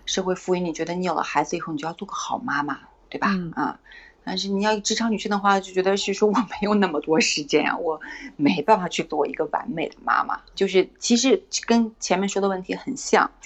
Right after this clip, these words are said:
Speaker 1: 因为找到我的很多是，是一些，嗯，三十岁以后的，她面临这个平衡问题的。然后包括是说有些女孩子觉得是说我一直很努力在职场，我也做到一个很好的位置，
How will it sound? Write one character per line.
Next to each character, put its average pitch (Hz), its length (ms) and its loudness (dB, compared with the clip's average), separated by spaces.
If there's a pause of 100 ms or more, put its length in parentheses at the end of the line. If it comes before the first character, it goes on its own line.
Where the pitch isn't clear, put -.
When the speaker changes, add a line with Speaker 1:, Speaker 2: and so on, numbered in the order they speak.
(200)
Speaker 1:
因 196 100 0
为 202 100 0
找 - 160 6
到 190 80 6
我 180 100 4
的 165 60 2
很 156 160 -4
多 165 240 0
是， 180 260 -2 (340)
是 - 180 -2
一 180 80 -2
些， 185 320 4 (400)
嗯， - 220 0
三 214 280 0
十 202 60 -14
岁 185 140 4
以 - 100 -4
后 247 260 4
的， - 120 -6
她 175 180 -6
面 180 240 -4
临 170 100 -8
这 180 140 0
个 - 220 -4 (100)
平 170 240 -2
衡 214 100 0
问 175 160 0
题 - 140 -12
的。 - 240 -10 (180)
然 - 240 -2
后 170 300 2 (420)
包 190 140 6
括 190 180 2
是 185 160 -4
说 180 240 2
有 156 160 0
些 175 280 -2
女 165 140 -4
孩 156 160 -2
子 160 80 -8
觉 165 80 -6
得 165 140 0
是 165 160 -6
说 165 140 0
我 - 280 0 (220)
一 208 100 -2
直 - 200 2
很 170 200 -4
努 160 120 -4
力 151 140 -4
在 151 160 -4
职 - 140 -12
场， 147 200 -8
我 165 80 2
也 170 80 -2
做 180 120 -2
到 165 120 2
一 156 40 -6
个 170 80 -4
很 - 200 -8
好 - 180 0
的 - 100 -12
位 160 140 4
置， - 240 -4